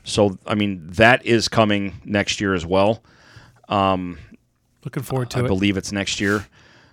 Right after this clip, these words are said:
Speaker 1: The cast is, is loaded, but I went back and looked because you guys talk about it so much, and it's really the only game you guys play on a regular basis.
Speaker 2: It's the only game I play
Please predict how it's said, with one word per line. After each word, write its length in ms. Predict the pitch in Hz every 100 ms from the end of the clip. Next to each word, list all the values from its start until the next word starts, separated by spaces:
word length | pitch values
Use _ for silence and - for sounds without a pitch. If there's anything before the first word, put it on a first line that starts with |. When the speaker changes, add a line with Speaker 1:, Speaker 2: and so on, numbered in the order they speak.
| _
Speaker 1:
The 80 | -
cast 380 | - 107 107 -
is, 180 | 104 87 - -
is 160 | 101
loaded, 440 | 95 98 104 113 110
but 200 | 113 110 - 95 _ 110
I 100 | 113
went 240 | 123 110
back 320 | 117 120 135
and 100 | 123
looked 320 | 107 110 113
because 420 | - 113 107 98 -
you 100 | 139
guys 200 | 160 123
talk 240 | 131 123
about 180 | 107 98
it 60 | -
so 180 | 127 107
much, 340 | 104 92 -
and 120 | 101
it's 180 | 98 -
really 240 | 123 143
the 140 | 113 113
only 160 | 113
game 240 | 98 107 104
you 120 | 110
guys 240 | 107 101
play 360 | - 120 110 107
on 100 | 101
a 60 | 92
regular 460 | 95 110 107 101
basis. 320 | 95 101 107 135
Speaker 2:
It's 140 | 131
the 100 | 160
only 340 | 165 160 147
game 240 | 127 135 127
I 80 | 127
play 200 | 135